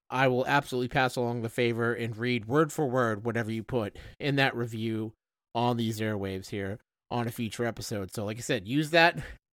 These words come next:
as a chance to get yourself a free commercial. Review the podcast, put something in there about the podcast, and then by all means talk about, uh, what you're doing here in the, the Disney online community,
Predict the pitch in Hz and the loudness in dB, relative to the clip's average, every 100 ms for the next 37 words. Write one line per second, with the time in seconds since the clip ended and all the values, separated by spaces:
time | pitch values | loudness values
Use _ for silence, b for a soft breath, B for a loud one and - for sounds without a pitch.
0 | - 143 139 117 156 143 147 143 139 147 | -2 0 0 2 0 2 2 2 2 2
1 | 139 127 - 147 127 123 123 - 82 80 | 0 -2 -2 -4 -2 0 0 -2 -10 -12
2 | _ _ _ _ 92 120 113 160 165 - | _ _ _ _ -8 -4 2 4 4 6
3 | 175 165 175 165 156 175 - 160 147 147 | 4 6 4 4 4 2 2 0 -2 -2
4 | 151 156 147 143 139 131 160 156 175 165 | 0 0 0 0 -4 0 2 4 4 4
5 | 165 - - _ - 135 135 127 139 143 | 2 -4 -20 _ -4 2 4 6 8 8
6 | 139 139 120 - 135 135 123 123 123 - | 6 2 0 2 2 2 0 2 0 -4
7 | _ _ - 110 107 110 127 131 120 120 | _ _ -2 0 2 0 0 -2 2 2
8 | 113 127 113 113 127 117 110 110 107 107 | 2 0 0 0 -2 -4 -2 -2 -4 -6
9 | 104 120 117 120 113 113 120 117 113 113 | -2 -2 -2 -4 -4 -4 -4 -2 -4 -4
10 | 120 120 120 120 117 | -2 0 0 0 0